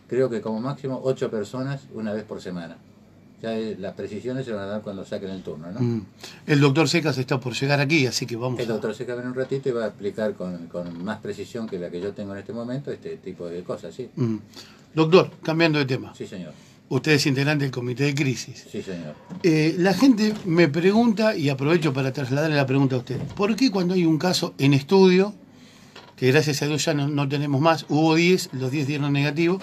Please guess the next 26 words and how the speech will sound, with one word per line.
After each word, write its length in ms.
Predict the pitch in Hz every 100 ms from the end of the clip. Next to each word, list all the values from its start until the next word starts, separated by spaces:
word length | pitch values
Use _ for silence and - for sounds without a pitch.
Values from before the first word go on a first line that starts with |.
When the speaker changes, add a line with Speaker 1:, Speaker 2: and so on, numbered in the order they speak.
| -
Speaker 1:
Sí. 200 | 135 110 -
Speaker 2:
¿por 140 | - 185
qué 100 | 269
no 80 | 240
se 140 | 196
informa? 360 | 170 180 160 175
No 160 | 185 220
le 120 | 165
digo 200 | 175 151
el 80 | 190
nombre, 400 | 170 117 107 104 - - -
pero 180 | 135 131
el 100 | 131
sexo, 480 | 180 175 170 - 135
la 100 | 135
edad. 540 | 156 165 156 156 147 - - - - - _ _ _
Speaker 1:
Bueno, 240 | 156 139 131
porque 240 | 131 156
eso 200 | 143 175
pertenece 560 | 120 110 117 131 135 123
a 40 |
la 100 | 110
privacidad 540 | 107 104 92 - 127
de 80 | 117
la 100 | 101
persona. 520 | 92 95 160 101 87